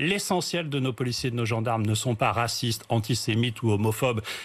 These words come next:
et ce sont des mots qu'évidemment chacun d'entre eux condamne, mais en plus combat au quotidien. Et ben, chaque fois qu'on a des soupçons, on fait une enquête, et si l'enquête s'avère positive, à ce moment-là, c'est avéré et on engage une procédure.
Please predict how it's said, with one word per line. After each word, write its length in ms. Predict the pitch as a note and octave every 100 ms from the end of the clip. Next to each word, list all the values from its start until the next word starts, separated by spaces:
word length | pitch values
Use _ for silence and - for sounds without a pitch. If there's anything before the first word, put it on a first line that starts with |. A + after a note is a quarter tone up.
| -
et 60 |
ce 140 | - A#2+
sont 140 | C3
des 120 | A2
mots 240 | A2+ C#3 C#3+
qu'évidemment 500 | B2 A2 A#2 A#2+ B2
chacun 440 | - F#3 - D3+
d'entre 260 | C3 B2+ B2+
eux 80 | -
condamne, 440 | F3 F3+ G#3+ C#3 - - -
mais 80 | A#2+
en 80 | B2+
plus 260 | D#3 -
combat 420 | - G#3+ F#3+ D3
au 80 | A2
quotidien. 480 | - - G2 F2+ F#2 - - - -
Et 20 |
ben, 120 | A2+ A#2
chaque 260 | - F#3+
fois 220 | - F#3+
qu'on 500 | - C3+ A#2 - A2+
a 220 | A2+ G2 F#2
des 100 | F2
soupçons, 500 | - D3+ - G#2 F3 - - -
on 100 | G#2
fait 240 | G2+ - D#3
une 100 | G#3
enquête, 440 | G3 F3+ - - -
et 60 | A#2
si 160 | -
l'enquête 420 | C#3+ F#2+ B2+ A2+
s'avère 400 | - B2+ G#2 G2+
positive, 600 | - C#3 A#2+ G#2 G#2 A#2 -
à 80 | -
ce 160 | - D3
moment-là, 380 | B2 G2+ F#2+ - - -
c'est 300 | - F3+ D#3+
avéré 480 | B2+ A#2 A#2+ F#3 -
et 60 |
on 180 | A2 A2
engage 320 | B2 B2+ E3 D#3
une 100 | C3+
procédure. 440 | C#3+ A#2+ F#2